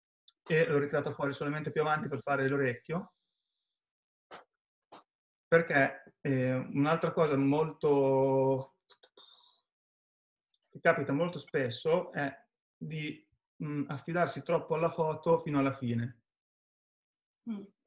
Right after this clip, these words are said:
Speaker 1: Quindi avere dei riferimenti fotografici, uno o più di uno, in base a quanto è complessa l'immagine, è sicuramente consigliato ed è il, il terzo punto che, diciamo, s-, nella concezione dell'immagine,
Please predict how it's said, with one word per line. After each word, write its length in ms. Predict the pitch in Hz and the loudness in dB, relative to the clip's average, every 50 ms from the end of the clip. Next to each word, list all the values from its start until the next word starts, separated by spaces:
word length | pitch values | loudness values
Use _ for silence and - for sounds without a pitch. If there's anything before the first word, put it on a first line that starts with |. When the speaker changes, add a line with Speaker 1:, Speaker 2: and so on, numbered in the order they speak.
| _ - | _ -6
Speaker 1:
Quindi 340 | 156 147 139 131 131 131 139 | -2 0 0 2 2 0 0
avere 240 | 135 143 165 165 | 0 0 0 -2
dei 100 | 151 160 | -2 -2
riferimenti 460 | 160 - - 170 165 165 175 170 175 170 | -6 -4 -4 -4 -2 -2 -2 -2 -2 -2
fotografici, 720 | - 165 - 165 151 139 185 202 - - - - 156 143 - | -4 -2 -2 0 2 2 2 0 0 -4 -6 -6 -6 -6 -6
uno 260 | 156 160 165 160 156 | -4 -4 -4 -4 -4
o 180 | 143 135 147 - | -4 -4 -4 -6
più 120 | - 147 | -6 -6
di 100 | 139 139 | -2 0
uno, 440 | 143 147 147 151 156 160 165 165 160 170 | 0 0 -2 -4 -4 -2 -2 -2 -4 -4
in 80 | 139 | -4
base 180 | 131 135 135 135 | -2 -2 -2 -2
a 40 | 131 | -4
quanto 220 | 139 131 127 143 | -4 -6 -6 -6
è 20 | |
complessa 380 | - 131 127 147 143 135 - 151 | -8 -8 -6 -4 -4 -4 -4 -4
l'immagine, 720 | 143 143 143 147 160 175 165 170 170 156 135 135 135 - - | -4 -4 -4 -2 -2 -2 0 0 0 0 0 0 -2 -4 -6
è 100 | - 143 127 | -8 -6 -6
sicuramente 580 | - 147 - 147 139 143 147 170 170 170 - | -6 -8 -6 -4 -2 -2 -2 -2 -4 -6 -6
consigliato 840 | - 139 135 123 - 131 127 131 127 123 123 120 - 147 143 156 170 - | -4 -4 -6 -6 -6 -6 -4 -4 -2 -4 -4 -4 -4 -4 -4 -4 -4 -4
ed 140 | 143 131 131 | -4 -2 0
è 360 | 131 127 123 123 120 120 117 - _ _ _ _ _ _ _ - | 0 0 0 0 -2 -2 -4 -8 _ _ _ _ _ _ _ -8
il, 680 | 135 131 131 127 127 120 120 117 117 123 120 120 127 - | -6 -4 -2 -2 0 0 0 0 -2 -2 -4 -6 -8 -8
il 100 | - 127 | -8 -6
terzo 340 | 127 - 139 135 - 147 - | -4 -4 -4 -4 -2 -6 -6
punto 360 | - 151 139 127 120 127 - | -4 -2 -2 -2 -2 -4 -8
che, 80 | - 131 | -8 -8
diciamo, 340 | 127 120 - 135 127 123 120 | -8 -6 -4 -2 -2 -2 -4
s-, 160 | - - _ _ - - - _ - - _ _ _ 208 | -6 -10 _ _ -20 -20 -20 _ -20 -20 _ _ _ -10
nella 260 | 180 170 156 151 156 | -6 -4 -2 -2 -2
concezione 420 | - 151 143 - 143 - 160 147 147 | 0 -2 -2 -2 -6 -8 -6 -4 -2
dell'immagine, 960 | 143 143 147 151 156 156 160 156 147 139 131 127 123 127 131 139 - - | -2 -2 -2 -2 -2 -2 -2 0 0 0 0 0 0 -2 -4 -6 -12 -18